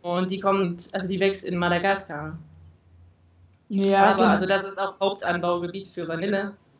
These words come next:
Speaker 1: Aber ursprünglich war das so, dass schon die Azteken ihren Kakao mit Vanille getrunken haben, aber als dann die, ähm, Spanier Mexiko erobert haben, dann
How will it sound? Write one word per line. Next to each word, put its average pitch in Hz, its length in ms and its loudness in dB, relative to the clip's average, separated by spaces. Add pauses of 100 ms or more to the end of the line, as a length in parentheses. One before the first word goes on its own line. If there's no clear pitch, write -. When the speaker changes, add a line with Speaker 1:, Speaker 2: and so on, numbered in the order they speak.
(1300)
Speaker 1:
Aber 196 600 2
ursprünglich 214 440 0
war 196 120 6
das 175 160 2
so, 247 180 4
dass 196 180 0
schon 175 200 -2
die 175 120 -2
Azteken 202 720 -2
ihren 175 160 2
Kakao 196 420 2
mit 170 200 -2
Vanille 220 340 4
getrunken 175 400 -8
haben, 175 300 -2
aber 175 200 0
als 202 240 -4
dann 196 280 0
die, 175 360 -6 (180)
ähm, 175 220 -6
Spanier 196 460 2
Mexiko 202 440 -4
erobert 165 420 -4
haben, 190 480 -2 (220)
dann 170 880 -6